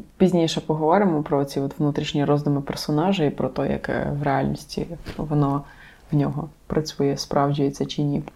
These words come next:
Але загалом, та, ну, тобто він, якби, з одної сторони, він нам подається професіоналом, тобто він там знає, що якщо він говорить по телефону, цей телефон треба викинути <laughs> з рук, е, і що там сімку треба, е, теж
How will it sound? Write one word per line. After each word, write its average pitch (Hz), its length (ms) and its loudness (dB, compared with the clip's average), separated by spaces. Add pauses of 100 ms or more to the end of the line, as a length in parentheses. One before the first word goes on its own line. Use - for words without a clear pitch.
(520)
Але 170 540 4
загалом, 202 480 4
та, 180 260 2
ну, 233 100 4
тобто 247 280 4
він, 277 460 2 (100)
якби, 185 680 2 (200)
з 175 60 -6
одної 196 300 0
сторони, 196 400 2
він 190 100 0
нам 185 140 -2 (500)
подається 180 580 0
професіоналом, 180 960 2
тобто 175 280 2
він 180 340 4
там 139 260 2
знає, 160 440 6
що 147 340 0 (260)
якщо 165 280 4
він 170 100 2
говорить 175 300 4
по - 100 -2
телефону, 175 560 6
цей 156 200 0
телефон 165 460 0
треба 156 460 0 (380)
викинути 202 560 6 (240)
<laughs> - 200 -12
з 214 140 8
рук, 220 400 4 (380)
е, 170 220 0
і 185 80 -2
що 180 140 -6
там 175 180 -2
сімку 202 380 2
треба, 156 640 0
е, - 320 -6
теж 165 220 -4